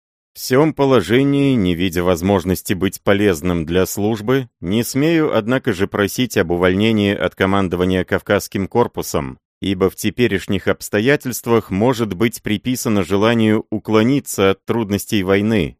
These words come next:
которых я совсем не считаю непреодолимыми. Но, устраняя все виды личных выгод,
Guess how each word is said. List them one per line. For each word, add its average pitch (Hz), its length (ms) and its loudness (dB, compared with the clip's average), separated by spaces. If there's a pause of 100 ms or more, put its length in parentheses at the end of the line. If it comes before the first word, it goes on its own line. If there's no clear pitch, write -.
(120)
которых 139 480 0
я 127 120 2
совсем 127 460 0
не 127 80 2
считаю 123 560 0
непреодолимыми. 85 1120 -2 (240)
Но, 98 400 -2
устраняя 101 800 0
все 107 320 -4
виды 90 360 -2
личных 90 500 -4
выгод, 101 480 -2